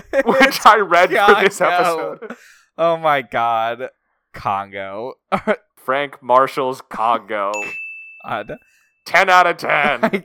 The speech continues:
Speaker 1: <laughs> We did that, folks.
Speaker 2: Um, all right, we got two more. Episode one eighty-six, you and I and our guest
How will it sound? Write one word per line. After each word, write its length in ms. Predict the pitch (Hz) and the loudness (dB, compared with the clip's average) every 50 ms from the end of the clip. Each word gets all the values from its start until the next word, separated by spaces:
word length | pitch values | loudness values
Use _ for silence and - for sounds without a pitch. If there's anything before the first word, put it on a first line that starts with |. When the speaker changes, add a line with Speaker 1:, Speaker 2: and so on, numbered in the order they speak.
| _ - | _ -14
Speaker 1:
<laughs> 100 | 151 175 | -12 -10
We 160 | 170 165 175 175 | -8 -8 -8 -8
did 320 | 160 147 180 175 170 139 | -6 -4 -2 -2 -2 -2
that, 340 | 120 127 127 127 - - 165 | -2 -2 -2 -2 -4 -8 -12
folks. 720 | _ - 147 123 135 - _ _ - - - - - - _ _ _ _ _ _ - | _ -8 -6 -6 -6 -8 _ _ -20 -18 -16 -16 -18 -20 _ _ _ _ _ _ -2
Speaker 2:
Um, 240 | 147 147 143 143 147 - | -2 0 0 -2 -2 0
all 80 | 190 | 0
right, 120 | 175 156 151 | 0 0 -2
we 60 | 180 | -2
got 180 | 180 214 202 - | -2 -4 -4 -4
two 140 | - 262 240 | -6 -4 -2
more. 220 | 190 170 156 151 - | 0 0 0 0 -4
Episode 300 | 170 - 202 - 214 190 165 | -6 -10 -8 -6 -6 -4 -2
one 180 | 175 196 196 | -2 -2 -2
eighty-six, 680 | 190 185 175 165 - - - 139 135 - - - - _ _ _ _ _ _ _ | -4 -6 -10 -12 -12 -12 -10 -12 -12 -12 -14 -20 -20 _ _ _ _ _ _ _
you 180 | 120 151 160 | -8 -6 -6
and 80 | 151 143 | -4 -4
I 180 | 139 135 135 131 | -4 -6 -6 -6
and 280 | 131 - 135 135 127 | -8 -10 -10 -8 -6
our 100 | 127 120 113 | -6 -6 -8
guest 400 | 101 110 107 113 - - _ | -8 -10 -12 -12 -12 -14 _